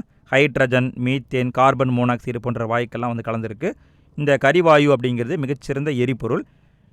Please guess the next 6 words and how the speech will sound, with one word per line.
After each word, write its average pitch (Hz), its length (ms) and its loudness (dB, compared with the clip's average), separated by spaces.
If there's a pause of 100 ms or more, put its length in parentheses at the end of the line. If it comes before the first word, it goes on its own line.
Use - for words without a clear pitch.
(180)
இந்த 160 420 2
கரிவாயுவில் 151 600 4
அதிக 160 640 2 (120)
கலோரி 160 400 6
மதிப்பு 131 360 -2
இருக்கு. - 300 -6